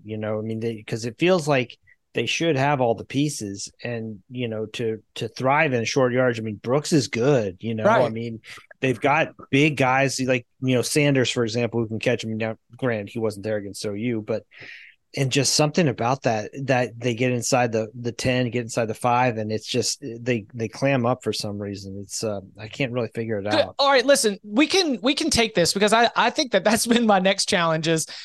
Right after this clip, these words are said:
Speaker 2: um, you know, like, for example, uh, but people say there's no such thing as momentum. You're right. There's no such thing as momentum, but there is something as confidence. Like,
Speaker 1: Yeah.
Speaker 2: you don't wanna question their manhood. What about questioning their identity or the,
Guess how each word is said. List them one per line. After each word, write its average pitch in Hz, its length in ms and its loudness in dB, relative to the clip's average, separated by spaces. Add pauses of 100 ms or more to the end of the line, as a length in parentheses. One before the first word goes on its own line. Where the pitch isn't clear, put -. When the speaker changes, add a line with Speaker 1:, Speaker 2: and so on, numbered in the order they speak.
(160)
Speaker 2:
um, 160 480 2 (180)
you 208 120 0
know, 180 180 0 (340)
like, 240 140 4
for 294 100 4
example, 220 420 4
uh, 170 340 4
but 180 280 2
people 190 160 4
say 180 120 6
there's 185 180 2
no 220 120 4
such 208 240 2
thing 202 140 2
as 165 120 0
momentum. 165 460 2
You're 226 160 6
right. 190 220 4
There's 190 180 2
no 220 120 6
such 214 200 2
thing 202 100 0
as 180 100 -2
momentum, 180 380 4
but 175 120 2
there 175 100 2
is 180 160 4
something 175 280 0
as 151 100 0
confidence. 160 720 0
Like, 165 280 4
Speaker 1:
Yeah. 135 240 4
Speaker 2:
you 208 60 6
don't 240 180 4
wanna 208 140 2
question 208 460 4
their 180 140 4
manhood. 180 600 6 (160)
What 370 120 6
about 415 160 4
questioning 254 460 2
their 214 180 4
identity 170 680 0
or 208 140 6
the, 196 100 4